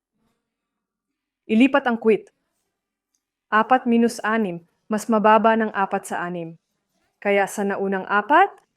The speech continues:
babawasan ng isa. Kaya magiging labing-apat tayo.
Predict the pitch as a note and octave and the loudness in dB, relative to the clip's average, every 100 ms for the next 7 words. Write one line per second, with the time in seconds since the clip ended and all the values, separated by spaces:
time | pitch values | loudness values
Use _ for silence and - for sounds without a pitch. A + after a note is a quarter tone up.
0 | F#3 F3 F3 F3+ F3 F#3+ F3+ - F#3+ C4 | -8 -4 -2 -2 -6 -12 -12 -14 -2 -2
1 | D4+ _ _ _ _ _ _ _ _ _ | -2 _ _ _ _ _ _ _ _ _
2 | _ _ _ _ _ _ _ _ _ _ | _ _ _ _ _ _ _ _ _ _
3 | _ _ _ _ A3 G#3+ G#3 G3 G#3+ G#3+ | _ _ _ _ 2 2 2 0 0 0
4 | G#3+ G3 F#3+ F#3 G3 G3 B3 B3+ D4+ F4+ | 0 0 -4 -4 -6 -2 -2 2 2 4
5 | G4+ | 2